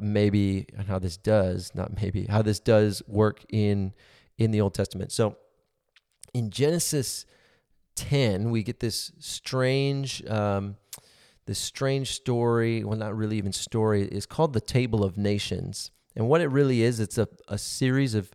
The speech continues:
of genealogies, of three genealogies, in particular, Noah's sons, uh, Japheth, Ham, and Shem, and all of the descendants that, uh,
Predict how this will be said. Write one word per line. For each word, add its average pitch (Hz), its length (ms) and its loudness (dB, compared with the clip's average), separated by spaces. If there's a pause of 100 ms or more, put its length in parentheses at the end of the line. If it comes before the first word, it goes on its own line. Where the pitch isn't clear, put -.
(500)
of 92 160 -4
genealogies, 117 880 2
of 101 120 -6 (100)
three 147 240 2
genealogies, 98 1000 -4
in 98 160 -8 (140)
particular, 110 540 -2
Noah's 110 680 4
sons, 101 720 -4 (440)
uh, 98 140 -2
Japheth, 110 520 0
Ham, 104 540 0 (320)
and 90 180 -2
Shem, 92 580 -6 (460)
and 120 600 2 (340)
all 139 280 8
of 135 140 2
the 120 80 0
descendants 117 920 0
that, 98 520 -2 (640)
uh, 95 320 -2